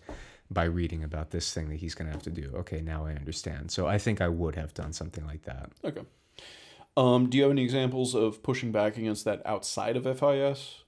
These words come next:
Speaker 2: I know Voya is, or not, uh, Deloitte's
Speaker 1: Deloitte.
Speaker 2: an interest, is a side case just 'cause there was shenanigans going on with Deloitte,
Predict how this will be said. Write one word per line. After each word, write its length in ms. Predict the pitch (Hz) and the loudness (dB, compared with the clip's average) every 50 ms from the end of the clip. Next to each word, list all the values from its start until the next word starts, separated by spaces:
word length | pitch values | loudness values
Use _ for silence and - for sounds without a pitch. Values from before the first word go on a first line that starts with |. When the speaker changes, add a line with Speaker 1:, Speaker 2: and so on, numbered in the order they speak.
| _ _ | _ _
Speaker 2:
I 80 | 139 | 6
know 160 | 131 139 139 117 | 8 8 6 6
Voya 400 | 110 110 113 113 117 117 113 113 110 | 4 4 6 8 8 10 10 8 8
is, 120 | 107 104 117 | 6 4 2
or 260 | - - 113 113 113 | 2 4 4 4 4
not, 180 | 110 107 101 | 4 2 2
uh, 400 | 92 95 104 98 95 95 92 90 92 87 - - | 4 4 4 4 4 4 2 0 -2 -6 -12 -18
Deloitte's 760 | - - 85 101 101 101 127 123 127 131 135 147 123 - 131 | -16 -14 -12 -12 -6 0 2 4 6 8 8 6 6 4 2
Speaker 1:
Deloitte. 0 | |
Speaker 2:
an 140 | 123 117 113 | 2 2 2
interest, 540 | - 123 117 113 110 107 104 104 - - - | 2 2 2 4 4 4 4 2 -2 -6 0
is 180 | 131 120 104 | 2 2 2
a 100 | 107 104 | 2 0
side 380 | 95 - - 127 113 107 101 101 | 0 4 6 6 6 6 4 2
case 280 | - 117 107 101 - - | 0 0 2 2 0 -2
just 240 | - 110 98 - | -4 -4 -4 -4
'cause 300 | - 110 98 - - - | -6 -6 -4 -4 -4 -4
there 140 | - 107 98 | -2 -4 -4
was 180 | 92 95 92 - | -4 -4 -6 -6
shenanigans 720 | - - - - 107 101 95 92 95 90 87 95 95 - | -6 -6 -4 -4 -2 -2 -2 -2 -4 -4 -6 -8 -12 -10
going 240 | - 90 92 98 101 | -12 -10 -10 -10 -10
on 160 | 98 98 107 | -10 -10 -10
with 100 | 107 107 - | -10 -10 -10
Deloitte, 480 | 104 95 92 92 92 95 95 90 - | -10 -10 -8 -8 -8 -8 -10 -12 -16